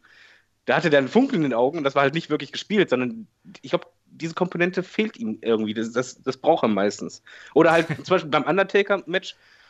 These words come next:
wo hatte der halt als Pendant halt einfach jemanden, der halt auch irgendwie so verrückt wirkte, weißt du, auch mit dem Lachen und so weiter. Ich glaub, das war absolut spontan.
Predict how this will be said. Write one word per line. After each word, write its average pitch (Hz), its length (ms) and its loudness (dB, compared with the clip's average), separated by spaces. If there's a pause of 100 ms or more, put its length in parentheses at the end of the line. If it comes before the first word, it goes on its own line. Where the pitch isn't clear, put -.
(180)
wo 139 300 -8
hatte 170 240 -2
der 151 160 4
halt 143 160 0 (420)
als 143 220 -4
Pendant 143 420 2
halt 156 160 4
einfach 151 240 -2
jemanden, 151 360 -2
der 135 120 2
halt 143 140 0
auch 156 180 -4
irgendwie 147 240 0
so 131 100 -6
verrückt 139 400 -8
wirkte, 117 300 -4
weißt 127 180 4
du, 143 40 4
auch 135 120 0
mit 151 160 0
dem 139 80 -2
Lachen 156 260 0
und 117 140 -8
so 113 60 -4
weiter. 117 120 -2
Ich 123 60 -12
glaub, 135 80 -8
das 135 120 -14
war 135 100 4
absolut 156 260 -2
spontan. 165 560 0